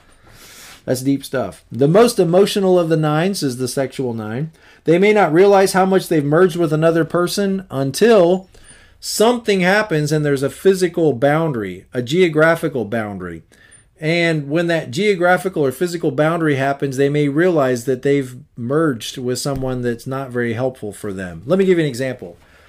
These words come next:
Suppose you, uh, a, a sexual nine in your life has a friend that is not a healthy friend for them, that tends to be a pessimistic troublemaker. That sexual nine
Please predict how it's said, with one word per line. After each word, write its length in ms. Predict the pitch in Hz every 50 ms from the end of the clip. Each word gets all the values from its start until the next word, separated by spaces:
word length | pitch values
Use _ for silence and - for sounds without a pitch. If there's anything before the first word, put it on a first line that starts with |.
| - - - _ _ _ -
Suppose 680 | - - 185 160 - 226 233 233 233 226 233 226 - - - - - - - _ _ - - - - -
you, 380 | 156 165 190 202 202 190 185
uh, 320 | 175 160 143 127 113 - - -
a, 140 | - - - -
a 40 | 151
sexual 420 | - - 196 190 190 - 190 180
nine 300 | 165 160 165 170 170 175
in 80 | 170 160
your 140 | 156 151 151
life 400 | 151 151 151 151 156 151 - 170 156 - -
has 220 | 156 165 160 151
a 60 | 147
friend 540 | 135 - - 165 160 160 160 160 160 156 143
that 100 | 143 135
is 140 | 131 120 127
not 180 | 151 165 160
a 60 | 139 107
healthy 400 | 117 139 156 160 156 165 160 147
friend 360 | - - 151 151 160 160 156
for 140 | - 170 160
them, 400 | 160 160 165 165 170 170 156 - _ _ - - _ _
that 120 | - -
tends 180 | - 170 170 156
to 80 | 156 147
be 120 | 156 151
a 60 | 135
pessimistic 920 | - - - 156 160 160 - 147 143 151 156 151 - 165 160 156 143 - - _ _
troublemaker. 880 | - - 165 160 160 165 160 151 151 151 151 - 160 156 156 147 151 - _ _ _ _ _ _ _ _ _ _ _ _
That 340 | 165 151 156 165 165 160 -
sexual 460 | - - 220 226 - - 190 170 165
nine 580 | 160 160 170 175 180 180 180 180 180 170 165